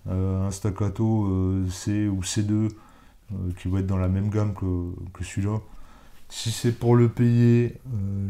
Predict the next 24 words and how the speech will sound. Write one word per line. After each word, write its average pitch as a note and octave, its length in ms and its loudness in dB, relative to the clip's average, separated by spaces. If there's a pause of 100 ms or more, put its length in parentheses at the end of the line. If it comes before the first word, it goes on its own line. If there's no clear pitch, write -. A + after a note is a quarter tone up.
quatre G#2+ 180 0
mille A2+ 140 2
cinq - 160 -2
cents G#2+ 180 -2
boules, A#2 340 2 (540)
euh, F#2 180 -2
ça F#2 160 -6
va, F#2+ 140 -2
quoi. F#2 160 -10 (560)
Je - 160 -16
veux F#2 80 -8
dire, F#2+ 120 -2
à F#2+ 60 -2
un G2 40 -2
moment, G#2 500 0
euh, F2+ 480 0 (960)
le A#2 280 -8
truc, C3+ 300 4
il F#2+ 40 -4
vaut F#2 100 2
pas G2+ 120 -2
ce - 80 -8
prix-là, G#2 240 0
quoi. F#2 220 -12